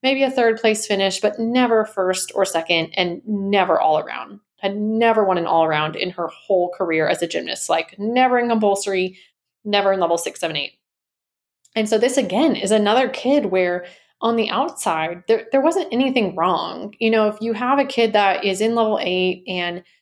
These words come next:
their scores are pretty good, but they're not winning everything,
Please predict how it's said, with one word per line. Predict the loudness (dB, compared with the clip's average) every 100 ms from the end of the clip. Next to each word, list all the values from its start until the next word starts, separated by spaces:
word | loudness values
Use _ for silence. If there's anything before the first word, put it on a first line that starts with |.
| _ _ -2
their | -2
scores | 0 2 2 4
are | 2
pretty | 2 -2
good, | 0 0 2 2 2 -2 -8 -20 _ -8 -2
but | -2 0
they're | 0
not | 0 0 -2
winning | 0 2 2
everything, | 2 0 -4 -4 -4 -6